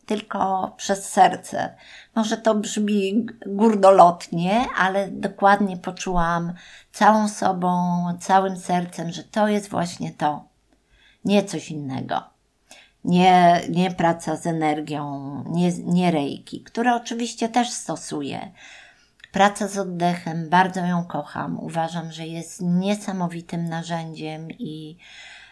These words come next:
e, bardzo pomaga ludziom. Ale to też, też nie było to. Pakowanie prezentów. Kocham to robić, ale to też nie było to.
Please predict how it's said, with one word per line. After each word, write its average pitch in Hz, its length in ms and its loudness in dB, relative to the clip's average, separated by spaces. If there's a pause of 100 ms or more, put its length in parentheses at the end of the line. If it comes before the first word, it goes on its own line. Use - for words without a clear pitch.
(120)
e, 160 340 -2
bardzo 175 640 0
pomaga 160 540 0
ludziom. - 560 -8 (500)
Ale 175 320 -2 (200)
to 185 120 -2 (200)
też, - 540 2 (200)
też 226 280 2
nie 208 120 4
było 190 420 2
to. 165 460 0 (1000)
Pakowanie 196 580 4
prezentów. 151 840 -6 (240)
Kocham 139 440 2
to - 140 -4
robić, - 560 -10
ale 156 200 -6
to - 180 -10 (220)
też 240 280 0
nie 175 120 0
było 143 300 -4
to. - 380 -12